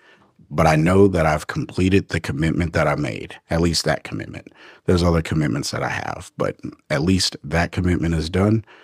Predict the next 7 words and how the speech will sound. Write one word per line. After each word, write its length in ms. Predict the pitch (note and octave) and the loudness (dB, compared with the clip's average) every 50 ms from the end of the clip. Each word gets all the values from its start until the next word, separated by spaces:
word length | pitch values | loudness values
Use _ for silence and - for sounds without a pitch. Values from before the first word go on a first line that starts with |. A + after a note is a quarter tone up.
| - _ _ - | -20 _ _ -4
and 100 | - C2 | -2 -2
I 40 | |
know 200 | C2+ C#2+ D2 D#2 | 0 0 0 0
that 120 | D#2 D#2 D2 | 0 -2 -2
I'm 140 | C#2+ C2+ C2 | -2 -4 -4
good. 280 | - A1+ G1+ G1+ - _ _ _ _ _ _ _ _ _ _ _ _ _ _ _ _ _ _ _ _ - _ _ _ _ - | -4 -4 -6 -6 -8 _ _ _ _ _ _ _ _ _ _ _ _ _ _ _ _ _ _ _ _ -20 _ _ _ _ 0
But 340 | - - A#2+ G#2 F2+ - | 4 6 6 6 4 0